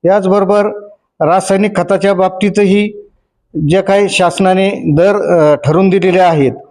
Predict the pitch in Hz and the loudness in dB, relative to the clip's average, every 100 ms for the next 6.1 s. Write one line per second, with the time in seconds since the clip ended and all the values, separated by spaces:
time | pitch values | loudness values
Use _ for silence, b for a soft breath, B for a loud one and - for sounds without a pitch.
0 | _ _ _ _ _ - 170 196 208 - | _ _ _ _ _ -2 0 2 0 0
1 | 185 156 151 160 180 196 208 208 - - | 0 2 2 2 2 2 0 -4 -10 -6
2 | 156 147 147 143 143 143 139 - 160 - | 0 2 2 2 2 2 0 -2 -4 0
3 | 180 180 180 175 - - 147 170 175 180 | 0 2 0 0 -4 -2 -2 0 -2 -2
4 | 175 156 170 - 170 170 190 180 185 - | -2 -2 -2 -2 0 0 0 0 0 -2
5 | 147 147 143 135 165 170 160 170 170 - | 0 2 2 2 2 2 0 -2 -4 -2